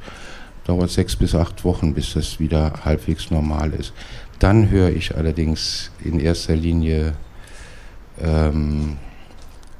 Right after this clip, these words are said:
entweder Chopin oder Jimmy Giuffre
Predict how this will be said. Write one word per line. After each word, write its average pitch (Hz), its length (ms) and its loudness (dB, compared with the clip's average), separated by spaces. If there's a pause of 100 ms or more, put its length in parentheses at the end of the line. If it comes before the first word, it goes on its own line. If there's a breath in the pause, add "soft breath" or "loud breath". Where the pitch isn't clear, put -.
(280)
entweder 78 380 2
Chopin 80 720 2 (560)
oder 80 220 4
Jimmy 85 320 6
Giuffre 101 580 4